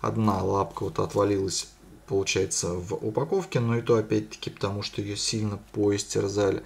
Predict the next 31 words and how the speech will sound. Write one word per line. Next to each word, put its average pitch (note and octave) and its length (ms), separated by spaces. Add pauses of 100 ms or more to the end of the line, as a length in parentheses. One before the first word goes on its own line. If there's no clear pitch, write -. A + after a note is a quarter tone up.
а C3+ 160
лапки G#2+ 400
исчезают G2+ 840
в G2 160
основном F#2+ 540
на F#2 320
поклёвках F#2+ 680 (140)
окуня. G2 500 (100)
Он G#2+ 220
иногда G2+ 340
целой G2+ 340
стаей F#2 440
набрасывался F#2 840
на F#2 120
данного F#2+ 400
жука G#2+ 320
и F#2+ 140
просто - 440
разрывали F#2+ 520
его F#2 240 (180)
в G2 80
разные G2 320
стороны. D3 440 (120)
Они G2+ 360 (360)
крепились G#2+ 640
здесь G2+ 480
к A2 100
брюшку A#2+ 680
и B2+ 340
довольно G2 400
быстро, C3 720